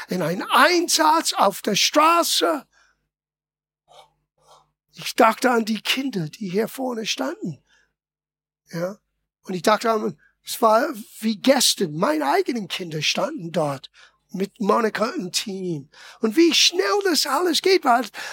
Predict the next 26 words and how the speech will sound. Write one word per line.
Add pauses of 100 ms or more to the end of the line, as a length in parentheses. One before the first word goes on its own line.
(120)
welche
Leben
sind
geprägt (960)
und
für
die
Ewigkeit
geformt, (920)
zu
ein
Segen
zu
sein
für
anderen. (1900)
Weil
wir
die
Möglichkeit
haben, (400)
sei
es
klein
oder
groß,